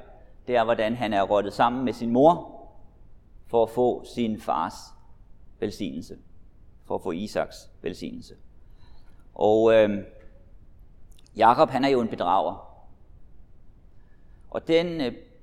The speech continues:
det, at han var en bedrager, fik så den konsekvens for ham i hans liv, at han måtte flygte fra sin bror Esau. Hans liv tog nogle sving, som ikke var planlagt,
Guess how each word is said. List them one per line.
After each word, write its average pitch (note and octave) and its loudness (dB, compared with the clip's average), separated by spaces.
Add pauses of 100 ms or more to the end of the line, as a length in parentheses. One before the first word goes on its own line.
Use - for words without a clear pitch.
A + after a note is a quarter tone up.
(160)
det, E3 2
at F3 4
han D#3+ -6
var C3 2
en A#2 -2
bedrager, C3+ 2
fik D#3 -4
så D#3+ -8
den D#3 -4
konsekvens D3 -4
for C3 2
ham D3 2
i A2+ -6
hans B2 -6
liv, D#3 2 (640)
at G#2+ -2
han B2 -2
måtte A2 -2
flygte B2+ -2
fra B2 -10
sin A#2 -8
bror G#2+ -2 (360)
Esau. G2+ -4 (1000)
Hans D3 -4
liv G3 2
tog F#3+ 2
nogle E3+ -2
sving, E3 2
som D3 -4
ikke D3 -4
var D#3 2
planlagt, A#2 0